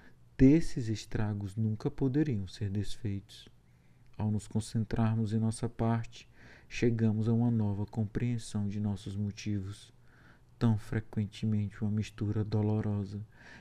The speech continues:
de necessidades humanas normais por amor e uma vida significativa,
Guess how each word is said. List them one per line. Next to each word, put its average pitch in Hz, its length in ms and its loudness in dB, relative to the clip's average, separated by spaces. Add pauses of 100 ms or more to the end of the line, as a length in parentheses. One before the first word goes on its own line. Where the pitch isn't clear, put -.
de 110 140 2
necessidades 110 840 0
humanas 104 480 0
normais 101 600 -2
por 110 220 -6
amor 107 380 -2 (480)
e 120 100 -2
uma 135 180 -2
vida 110 320 -2
significativa, 104 1160 -4